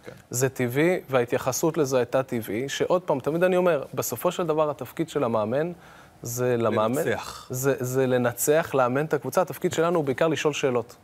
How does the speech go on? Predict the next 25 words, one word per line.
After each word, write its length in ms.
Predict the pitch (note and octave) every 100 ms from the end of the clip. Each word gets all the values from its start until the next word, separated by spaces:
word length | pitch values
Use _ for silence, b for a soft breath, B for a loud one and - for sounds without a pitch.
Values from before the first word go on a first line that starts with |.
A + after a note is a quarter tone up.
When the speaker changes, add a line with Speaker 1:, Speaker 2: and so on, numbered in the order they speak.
| - -
Speaker 1:
אוקיי. 220 | - - - -
Speaker 2:
התפקיד 280 | - D#3+ G3+
שלנו 240 | G3 F#3+
הוא 80 | F3
בעיקר 280 | D#3 C#3+ E3
לשבת 400 | D3 D#3+ D3+ C#3+
עם 80 | B2+
המאמן 460 | B2 A#2+ D#3+ F#3 D3
ולשאול 440 | C#3+ C3 F3 G3
אותו, 180 | F#3 C3+
"תגיד, 300 | G3+ D3+ C#3
למה 220 | C#3+ D3
נראים 280 | C#3 A#2 A2
ככה? 300 | - G2 - - B B B B B
למה 320 | B2 C#3 D3+
הילארד 360 | C#3 C3+ C3+ B2+
לא 120 | B2
משתלב? 520 | A#2+ - A2+ G#2 G2+ - - B B B
מה 140 | C3 C#3+
אתה 140 | D#3
חושב 220 | D3 D3
שאפשר 200 | C#3 C3
לעשות, 360 | A#2 - A#2+ -
אה, 240 | A#2 A#2 A#2
אחרת?" 460 | - A2 G2+ -